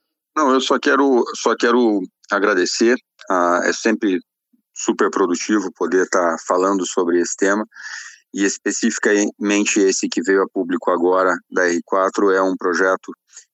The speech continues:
que dentro de todo o hub aqui da For All Ventures tá es-, deixando a gente extremamente motivado.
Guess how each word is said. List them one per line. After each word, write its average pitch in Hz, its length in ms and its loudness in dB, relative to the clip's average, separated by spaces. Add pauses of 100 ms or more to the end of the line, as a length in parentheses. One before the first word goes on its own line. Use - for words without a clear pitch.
que 95 100 -4
dentro 92 380 -2
de 87 100 -2
todo 98 460 -2 (240)
o 90 100 -4
hub 92 320 0
aqui 90 280 -2
da 82 220 0
For 90 220 0
All 90 140 2
Ventures 90 400 -2 (460)
tá 92 160 0
es-, 87 160 0
deixando 92 340 0
a 90 60 0
gente 92 300 -2
extremamente 95 680 0
motivado. 90 560 0